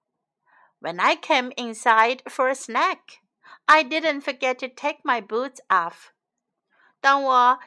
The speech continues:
进屋里去吃点东西的时候啊，我并没有忘记把鞋子脱下来。I left them on because I was going right back outside.我之所以还一直穿着，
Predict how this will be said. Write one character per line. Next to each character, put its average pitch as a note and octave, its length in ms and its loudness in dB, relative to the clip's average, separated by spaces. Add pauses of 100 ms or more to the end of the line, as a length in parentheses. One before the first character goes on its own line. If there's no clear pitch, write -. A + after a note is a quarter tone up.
(120)
进 C4+ 260 -10
屋 C#4+ 180 -8
里 B3+ 280 -10
去 B3+ 200 -14
吃 D4+ 200 -12
点 G3+ 200 -12
东 C#4+ 200 -6
西 D4+ 120 -6
的 B3+ 120 -4
时 B3 160 -10
候 A#3+ 180 -4
啊， G#3+ 340 0 (220)
我 A#3+ 200 0
并 F#4+ 160 -8 (120)
没 F4+ 60 -2
有 C4+ 160 2
忘 A#3+ 280 2
记 A#3+ 220 -8
把 A3 160 0
鞋 G#3+ 280 -10
子 A3+ 100 -16
脱 A3 240 -6
下 A3+ 240 -4
来。 F#3+ 440 -12 (600)
I D4 180 4
left C#4+ 340 -2 (180)
them C4+ 300 -2
on B3+ 600 0
because E4 520 2 (120)
I D4+ 200 4
was F#4 220 -4
going G3 460 -8
right A#3+ 500 2
back A#3 280 -2 (100)
outside. - 680 -6 (640)
我 E4 120 -10
之 G#4 200 -6
所 F#4+ 160 -2
以 F4 160 -2
还 D#4+ 240 0
一 F#4+ 180 -2
直 F4 160 -12
穿 D#4 300 -4
着， C#4+ 220 -2